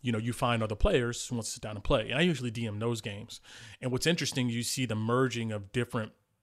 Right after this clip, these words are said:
people all around the table, all of them coming from different walks of life, trying to communicate, trying to work together and solve a problem.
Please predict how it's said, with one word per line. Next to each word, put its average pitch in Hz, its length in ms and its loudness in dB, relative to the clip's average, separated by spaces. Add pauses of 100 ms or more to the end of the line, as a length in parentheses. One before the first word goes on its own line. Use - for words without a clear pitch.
(240)
people 110 600 -4 (160)
all 131 260 10
around 123 240 4
the 113 80 0
table, 135 540 2 (240)
all 139 180 4
of 185 80 2
them 185 140 0
coming 156 240 0
from 117 260 -2
different 139 400 -2
walks 120 380 0
of 104 100 -4
life, 113 460 2 (320)
trying 151 340 2
to 143 60 -4
communicate, 120 880 -2
trying 139 400 2
to 123 80 0
work 120 180 -2
together 110 320 0
and 104 100 2
solve 104 260 2
a 104 40 -6
problem. 117 540 2